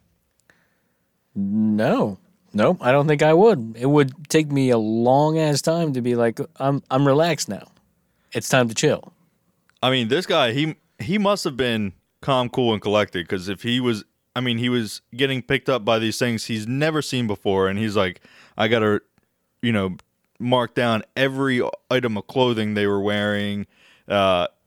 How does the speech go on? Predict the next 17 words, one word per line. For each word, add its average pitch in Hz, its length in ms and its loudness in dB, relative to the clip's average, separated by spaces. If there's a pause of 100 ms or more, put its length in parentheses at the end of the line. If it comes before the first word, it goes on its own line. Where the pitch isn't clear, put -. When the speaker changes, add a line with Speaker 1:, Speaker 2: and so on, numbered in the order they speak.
(140)
Speaker 2:
so 123 180 0
he 127 140 2
must 175 240 -2
have 180 80 -6
just 151 180 -4
been 143 200 -6 (720)
calm 135 300 2
under 147 160 -2
pressure 131 480 0
or 95 60 -4
something. 95 280 -4
I 107 120 0
don't 139 140 -2
know. 151 260 -4 (680)
Speaker 1:
Chill 151 380 -2
as 110 180 -2
fuck. 98 360 -2